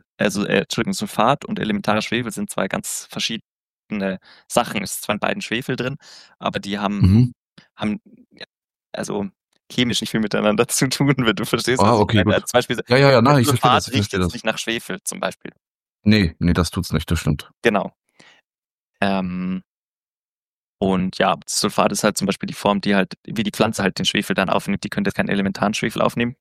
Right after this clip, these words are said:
Speaker 1: soweit ich weiß. Vielleicht ist das auch falsch. Ähm, aber das muss, die muss quasi einen gewissen Umsetzungsprozess, äh, äh, erleben, dieser Schwefel, damit er von der Pflanze dann erst aufgenommen werden kann.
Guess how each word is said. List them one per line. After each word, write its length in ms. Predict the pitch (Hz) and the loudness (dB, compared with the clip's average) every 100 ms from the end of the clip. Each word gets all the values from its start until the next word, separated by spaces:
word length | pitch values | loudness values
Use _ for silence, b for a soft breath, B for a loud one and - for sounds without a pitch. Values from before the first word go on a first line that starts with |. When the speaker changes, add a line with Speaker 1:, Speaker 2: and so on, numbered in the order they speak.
| _ | _
Speaker 1:
soweit 500 | - 120 104 - 113 | -2 0 2 2 2
ich 120 | - | 0
weiß. 280 | 107 101 123 | 2 2 0
Vielleicht 260 | - - - - _ _ _ _ - | -2 -4 -4 -20 _ _ _ _ -12
ist 140 | - | -8
das 100 | - | -6
auch 160 | - - | -6 -2
falsch. 320 | - 139 - B B B B _ | -2 -2 -6 B B B B _
Ähm, 400 | 110 107 104 104 104 B _ B B _ | 0 2 2 0 -4 B _ B B _
aber 140 | - 107 | -2 0
das 140 | - | 0
muss, 260 | 120 139 - | 2 2 2
die 80 | 117 | 2
muss 200 | 110 - | 2 0
quasi 260 | - 98 | 0 2
einen 100 | 98 | 2
gewissen 280 | 98 98 107 | 2 2 2
Umsetzungsprozess, 1040 | 101 107 - 107 - - 104 - 104 - - - | 0 -2 -2 -4 -4 -2 0 0 0 -2 -4 0
äh, 300 | 104 101 101 | 2 4 2
äh, 220 | - 101 - | 0 -2 -2
erleben, 340 | 104 120 131 | -2 0 0
dieser 220 | 120 110 | 0 0
Schwefel, 300 | 113 - 110 - | 0 0 0 -2
damit 240 | - 104 | -2 -2
er 80 | - | -2
von 120 | - | -2
der 80 | - | -2
Pflanze 300 | - 214 - | -2 0 -2
dann 120 | - | -2
erst 140 | - | 0
aufgenommen 960 | - 131 _ _ _ _ _ - 110 113 B B B B | -2 -2 _ _ _ _ _ -4 -2 -4 B B B B
werden 220 | - - | -8 -8
kann. 240 | - - | -8 -10